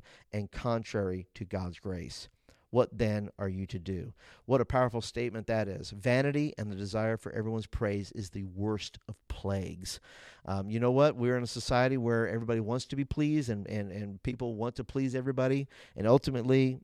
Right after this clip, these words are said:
uh, guys, we can't, uh, we can't do that. We can't please everybody. We can't please all our students. We can't please all our parents.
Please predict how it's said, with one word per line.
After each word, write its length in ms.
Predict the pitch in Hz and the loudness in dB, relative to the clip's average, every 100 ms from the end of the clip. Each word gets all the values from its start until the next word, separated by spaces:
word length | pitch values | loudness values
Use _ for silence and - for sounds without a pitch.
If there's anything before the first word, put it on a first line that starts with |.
| _ - | _ -2
uh, 260 | 110 101 | 2 2
guys, 440 | 92 113 120 131 120 | 0 2 4 4 0
we 160 | 117 | -4
can't, 380 | 117 131 117 110 - | -4 -2 -2 -4 -4
uh, 200 | 107 104 | -4 -2
we 160 | 107 113 | -4 -4
can't 280 | 127 110 | -4 -6
do 140 | 92 104 | -6 -6
that. 200 | 95 98 | -6 -6
We 100 | 107 | -6
can't 280 | 131 110 - | -4 -4 -4
please 300 | 110 104 101 | -4 -2 -2
everybody. 440 | 92 85 90 95 - - | -2 -4 -6 -8 -14 -16
We 80 | 110 | -10
can't 220 | - 110 | -6 -6
please 240 | - 120 107 | -2 -2 -2
all 160 | 98 | -2
our 120 | 95 98 | -2 -4
students. 500 | - 151 190 202 - | -2 -2 -2 -8 -8
We 120 | 107 | -8
can't 260 | - 117 101 | -6 -6 -6
please 480 | - 123 120 117 - - | -6 -2 -2 -4 -8 -4
all 180 | 104 101 | -2 0
our 120 | 92 | 0
parents. 420 | - 139 147 | 0 0 0